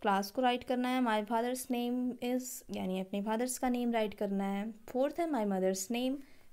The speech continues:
इसमें अपने मदर का नेम फिल करना है। फिफ्थ है my brother's name, यानी अपने भाइयों का नेम राइट करना है।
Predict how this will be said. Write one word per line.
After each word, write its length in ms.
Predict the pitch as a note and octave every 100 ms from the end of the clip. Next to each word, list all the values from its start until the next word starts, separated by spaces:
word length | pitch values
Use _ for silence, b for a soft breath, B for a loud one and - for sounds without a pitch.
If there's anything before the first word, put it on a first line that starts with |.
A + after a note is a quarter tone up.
| G#3+
इसमें 260 | - G3+
अपने 160 | G3 G3
मदर 320 | G3 A3+ C#4+
का 140 | C#4+ C4
नेम 220 | B3 A#3+
फिल 200 | A#3+ A3
करना 320 | G#3+ F#3+ F#3+
है। 280 | F#3+ F#3+ G3+
फिफ्थ 400 | - C4+ - D4
है 80 | B3+
my 200 | A3 G3
brother's 440 | F#3+ G3 A#3 -
name, 280 | C4+ C#4 B3+
यानी 260 | F#3+ F#3+ F#3
अपने 240 | F#3+ F#3
भाइयों 300 | G3+ A#3 C#4
का 140 | B3
नेम 220 | G#3+ G#3+ G#3
राइट 200 | F#3+ F#3+
करना 280 | G3 G3
है। 180 | G#3 C4